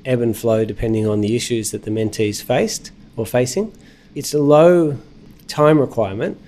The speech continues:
but it's concentrated time, so the mentor needs to be aware of that.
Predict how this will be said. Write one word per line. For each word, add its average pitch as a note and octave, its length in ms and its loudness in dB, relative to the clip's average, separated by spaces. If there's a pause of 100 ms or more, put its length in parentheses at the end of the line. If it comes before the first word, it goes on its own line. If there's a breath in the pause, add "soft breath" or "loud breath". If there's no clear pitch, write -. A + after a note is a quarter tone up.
(320 loud breath)
but B2 100 6
it's - 140 0
concentrated G#2+ 720 -2
time, G2 360 -8
so A2 180 -2
the G#2+ 80 0
mentor G#2+ 640 0
needs A2+ 260 0
to - 60 -10
be G#2 100 0
aware F#2+ 280 2
of G2 140 -6
that. G2 180 -8